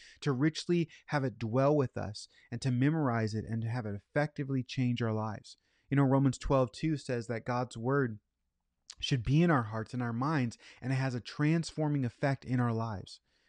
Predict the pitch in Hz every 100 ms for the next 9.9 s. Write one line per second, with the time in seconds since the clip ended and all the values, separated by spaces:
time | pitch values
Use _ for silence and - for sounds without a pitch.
0 | _ _ - 156 156 156 160 170 151 -
1 | 180 151 165 131 151 160 - - - 185
2 | - 131 - - 151 147 135 151 185 139
3 | 123 117 131 123 160 170 - - - 147
4 | - 143 180 151 135 - 151 127 151 180
5 | 120 101 - 175 196 - 98 - - _
6 | _ _ _ - 151 160 185 170 - -
7 | 156 180 185 - 123 - - 120 110 -
8 | 113 - _ _ 147 170 180 - 120 110
9 | 107 - _ _ _ 113 107 - -